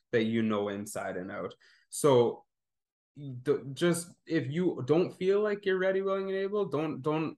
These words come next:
assume that's a final answer, because until we have that conversation, and we might have that conversation and come to realize that you aren't ready, willing, and able,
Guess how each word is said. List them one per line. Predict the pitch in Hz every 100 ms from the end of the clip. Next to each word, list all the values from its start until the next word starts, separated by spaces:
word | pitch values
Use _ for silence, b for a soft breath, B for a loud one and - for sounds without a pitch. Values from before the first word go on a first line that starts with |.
| -
assume | 139 127 - 139 127
that's | 110 104 98 - - -
a | 113
final | 117 107 104 101
answer, | 101 101 98
because | 98 101 113 107 - -
until | 117 127
we | 135
have | 117 117
that | 127 120
conversation, | 120 120 - 117 120 151 147 B B B
and | 196
we | 247
might | 339 139
have | 123 160
that | 190 185
conversation | 170 165 156 160 -
and | 147
come | - 131
to | 139
realize | 110 123 135 139
that | 131 127
you | 127 -
aren't | 107 170 -
ready, | 98 95
willing, | 98 98 95
and | 98
able, | 98 107 139